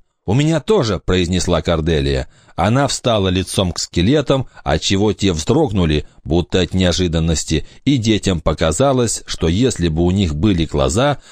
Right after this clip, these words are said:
то эти создания, скорее всего, заморгали бы в растерянности. «Ах, леди и... или джентльмены, мы не хотели причинить вам никакого вреда, и нам очень стыдно за то, что мы ели ту еду в костяной комнате.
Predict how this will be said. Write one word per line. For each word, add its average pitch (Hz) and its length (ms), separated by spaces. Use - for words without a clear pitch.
то 95 120
эти 101 220
создания, 85 760
скорее 92 380
всего, 127 460
заморгали 120 600
бы 78 160
в 71 40
растерянности. 78 920
«Ах, 202 300
леди 170 560
и... 175 320
или 180 180
джентльмены, 120 920
мы 170 160
не 202 140
хотели 208 460
причинить 135 520
вам 131 160
никакого 135 540
вреда, 147 480
и 127 100
нам 180 200
очень 196 280
стыдно 165 480
за 135 180
то, 185 220
что 160 180
мы 160 160
ели 170 300
ту 196 240
еду 175 400
в - 80
костяной 131 480
комнате. 95 600